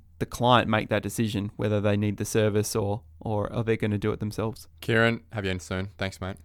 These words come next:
Speaker 1: Thanks so much, Trent. Always a pleasure.
Speaker 2: Okay, Suburb Spotlight time, and we are talking about a really small suburb today, a really new one as well. It's Cockburn Central. Most people wouldn't even know that is a suburb. It's a nice little subset that, uh,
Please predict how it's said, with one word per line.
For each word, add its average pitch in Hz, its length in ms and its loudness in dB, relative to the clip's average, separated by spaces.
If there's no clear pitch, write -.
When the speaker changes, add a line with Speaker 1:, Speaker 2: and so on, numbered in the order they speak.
Speaker 1:
Thanks 113 180 0
so 117 100 2
much, 110 180 2
Trent. 117 220 0
Always 113 260 0
a - 40 -8
pleasure. 104 300 0
Speaker 2:
Okay, 127 280 4
Suburb 131 380 4
Spotlight 117 500 2
time, 117 540 2
and 107 320 0
we 110 160 0
are 104 140 4
talking 107 500 0
about 98 220 4
a 98 40 2
really 139 480 4
small 110 340 0
suburb 104 440 2
today, 104 380 2
a 117 60 -4
really 123 200 2
new 127 220 2
one 123 160 0
as 95 140 -4
well. 120 200 4
It's 95 160 -2
Cockburn 127 480 2
Central. 120 520 -2
Most 185 220 2
people 135 180 2
wouldn't 110 220 2
even 101 160 2
know 95 160 2
that 92 300 2
is 110 160 0
a 107 80 -4
suburb. 92 480 -2
It's 120 80 -12
a 131 60 -2
nice 165 260 2
little 151 140 2
subset 120 500 0
that, 113 180 -2
uh, 117 280 -6